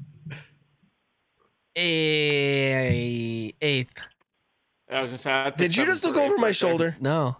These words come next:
Speaker 3: Eighth place. So you just got
Speaker 1: Yes.
Speaker 3: two points.
Speaker 1: All right, I'm tied with R C.
Speaker 3: What do you have, four?
Speaker 1: Yeah.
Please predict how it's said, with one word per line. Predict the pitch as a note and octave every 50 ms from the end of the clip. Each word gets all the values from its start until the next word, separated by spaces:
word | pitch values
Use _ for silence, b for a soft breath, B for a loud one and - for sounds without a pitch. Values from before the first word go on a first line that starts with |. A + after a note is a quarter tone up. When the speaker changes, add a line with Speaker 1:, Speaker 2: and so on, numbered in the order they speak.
| _ _ -
Speaker 3:
Eighth | C#3 C3+ -
place. | - B2 G#2 F2 E2 -
So | - C#3+
you | F#3+ C#4
just | C#4+ - -
got | C3
Speaker 1:
Yes. | A2 - -
Speaker 3:
two | C3+ A#2+
points. | G#2+ A2 F#2 C#2+ - - - - - _ _ - -
Speaker 1:
All | D#3+
right, | F3+ F3
I'm | D#3 D3 C#3+
tied | E3+ E3 E3 E3+
with | E3 D#3+
R | D#3+ D#3 D3+
C. | D3+ - D#3+ D3+ C3+ A#2+ - _ _ _ _ _ _
Speaker 3:
What | B2 C#3+
do | D3+
you | D#3
have, | C#3 A2
four? | - - B2+ C#3 D#3 F#3+ F3 - _ _ _ _ _
Speaker 1:
Yeah. | B2+ C3 D3 C#3